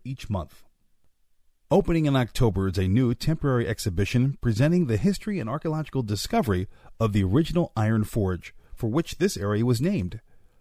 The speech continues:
The exhibition will be located at the stable at Washington's headquarters. On our website, we also have online exhibits of the George C. Newman collection. You can browse through natural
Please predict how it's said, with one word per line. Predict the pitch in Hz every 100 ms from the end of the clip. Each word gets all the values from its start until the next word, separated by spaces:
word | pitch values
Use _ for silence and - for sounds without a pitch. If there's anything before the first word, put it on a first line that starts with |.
| _ _ _ _ -
The | 135
exhibition | 180 - 117 139 - 117
will | 110
be | 101
located | 123 139 110 95 98
at | 107
the | -
stable | 98 - 208 139 95 -
at | 110 -
Washington's | 120 151 - 107 107 104
headquarters. | 123 104 165 113 - - - - - _ _ _ _ _ _ _ _ - -
On | 127 170
our | 220
website, | 165 107 - 90 85 -
we | 101
also | 151 170 135
have | 98 -
online | 120 160 151 143
exhibits | 104 98 92 92 -
of | 101
the | 95
George | 92 113 180 170
C. | - 156
Newman | 131 123 113
collection. | - 120 - - 85 - _ _ _ _ _ -
You | 123
can | 127 104
browse | 95 107 131 139
through | - 95
natural | 95 107 - 175